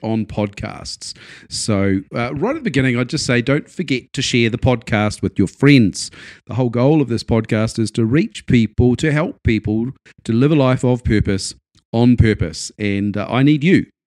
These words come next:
to share the podcast so that your friends can discover it. Thanks for joining me today, where we're gonna talk about, uh, uh, watching for the signs.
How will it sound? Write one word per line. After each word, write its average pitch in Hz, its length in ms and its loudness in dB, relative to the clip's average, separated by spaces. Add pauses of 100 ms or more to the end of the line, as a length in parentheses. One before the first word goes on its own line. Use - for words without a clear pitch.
to - 120 -10
share 226 240 0
the 139 80 -2
podcast 101 580 -2 (300)
so 117 160 0
that 117 80 -2
your 113 160 4
friends 104 340 0
can 98 160 0
discover 95 460 -4
it. - 140 -12 (1120)
Thanks 226 220 2
for 190 60 6
joining 135 300 6
me 123 80 4
today, 110 360 2
where 123 140 4
we're 143 120 2
gonna 240 160 -2
talk 151 320 2
about, 113 340 -2
uh, 104 540 -2 (120)
uh, 101 280 -8
watching 196 640 0
for 156 260 2
the 143 140 2
signs. 107 1040 -2